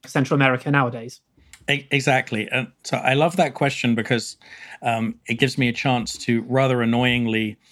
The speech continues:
Speaker 2: respond by rephrasing the question. Um, <laughs> so it's a simple four-word question, and immediately I jump on it and say, "No, you can't ask that question." It, as you said, Rob, it has to either be, "Who are the Maya?" which therefore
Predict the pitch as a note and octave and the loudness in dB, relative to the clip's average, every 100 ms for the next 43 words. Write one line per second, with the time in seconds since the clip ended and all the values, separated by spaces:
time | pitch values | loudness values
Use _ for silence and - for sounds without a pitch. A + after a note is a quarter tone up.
0 | _ - _ _ B2+ - - C#3 C#3 C3 | _ -20 _ _ -4 -4 0 2 2 0
1 | - A2 A2+ A2+ C3 - B2+ A2+ G#2+ G#2+ | 0 0 0 2 2 4 2 2 -2 -2
2 | A2+ - - F2+ - - - - C3+ B2+ | -4 -4 -8 -14 -18 -20 -20 -8 2 2
3 | C3 A#2 - C3+ - - - D3 F3 E3 | 2 -2 0 0 -2 -2 0 2 2 2
4 | D3 C3+ - C#3+ C#3 B2+ A#2+ - B2+ - | 2 0 2 2 2 0 -2 0 -2 -2
5 | G#2+ G#2 A2 A#2+ B2 A#2 G#2+ G#2+ G#2+ - | -4 0 2 2 0 -2 -2 -4 -6 -14
6 | - - B2 B2 A2+ A2 A2 G#2 G#2 G#2+ | -6 -2 0 0 -2 0 -2 -2 -4 -4
7 | G#2+ A2 A2 C3 C3 C3 C3 A#2+ G#2 G#2+ | -4 -4 -2 0 2 2 0 -2 -2 -6
8 | - F#2+ - - - - - - - C#3+ | -8 -12 -12 -16 -18 -20 -18 -18 -6 -6
9 | C3+ - D#3 D#3 D3 C#3+ A#2 G2+ A2 A2 | -2 0 2 2 0 0 -2 -6 -4 -4
10 | A#2 A#2+ C3+ - A#2+ C#3+ B2 A#2 G#2 - | 0 0 -2 -2 -2 0 0 0 -2 0
11 | B2+ A2+ B2 C#3 B2 G#2 F#2+ F#2 G#2+ C3 | 0 2 2 2 0 -4 -6 -6 -6 -6
12 | _ _ - - - - B2 A#2 - - | _ _ -20 -20 -20 -6 -2 -2 -4 -8
13 | - B2 A2 - A#2+ G#2+ - | -6 -4 -4 -2 -2 -2 -6